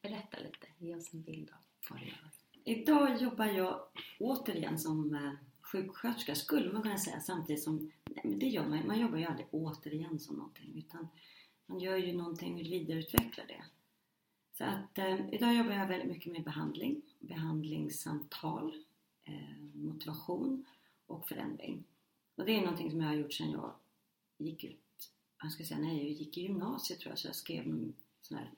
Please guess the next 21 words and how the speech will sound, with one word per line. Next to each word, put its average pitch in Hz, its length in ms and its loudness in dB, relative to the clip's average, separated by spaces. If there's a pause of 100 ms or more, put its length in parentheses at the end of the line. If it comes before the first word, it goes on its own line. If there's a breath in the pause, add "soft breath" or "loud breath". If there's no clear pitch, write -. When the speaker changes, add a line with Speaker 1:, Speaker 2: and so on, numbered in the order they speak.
(480 loud breath)
Speaker 2:
motivation 170 600 0
till 160 120 -2
förändring. 202 600 2
Så - 120 -6
det 202 100 0
har 196 120 4
liksom 175 320 0
präglat 170 500 -2
hela 160 260 -4
tiden. - 300 -2 (380 loud breath)
Så - 100 -10
ibland 190 220 0
skrattar 165 360 -6
jag 160 80 -4
åt - 60 -18
mig - 140 -4
själv - 280 -10
när - 80 -6
jag - 140 -12
tittar - 240 -12
tillbaka. - 440 -12